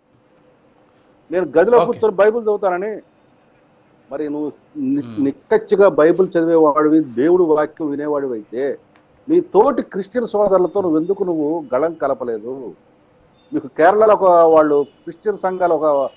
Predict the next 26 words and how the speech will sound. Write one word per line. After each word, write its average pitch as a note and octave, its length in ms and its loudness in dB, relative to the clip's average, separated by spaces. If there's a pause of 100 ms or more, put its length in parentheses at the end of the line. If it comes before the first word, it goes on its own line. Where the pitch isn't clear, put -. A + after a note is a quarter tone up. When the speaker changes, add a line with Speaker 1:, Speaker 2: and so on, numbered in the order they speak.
(460)
Speaker 1:
పిలిపించే G3+ 420 -8
తెలుసా F3 220 -4
అండి? F#3 260 -4 (580)
మీరు A3+ 300 2
వక్ఫ్ F#3+ 320 2
బిల్లుకి G#3+ 440 -4
గన G#3+ 100 0
అనుకూలంగా G#3 880 0 (380)
మీరు D#3 160 -6
ఓటు G3+ 360 0
వేస్తే G3 600 -4 (320)
రేపు E3+ 180 -10
మీ D#3+ 140 -6
పరిస్థితి G3+ 420 -2
ఏంటో G#3+ 360 -4
చూస్తారని F3+ 340 -4
కాంగ్రెస్ F3+ 360 -2
వాళ్ళందరినీ E3 420 -4
కూడా D#3+ 140 -10
బెదిరించింది. B2+ 500 -14 (640)
కేరళ G#3+ 240 4
ఎంపీలందరికీ G3 600 2
కూడా F3+ 460 4 (340)
వాళ్ళు C#3+ 360 0
స్పష్టత G3+ 520 -8
ఇచ్చారు. G#2+ 340 -8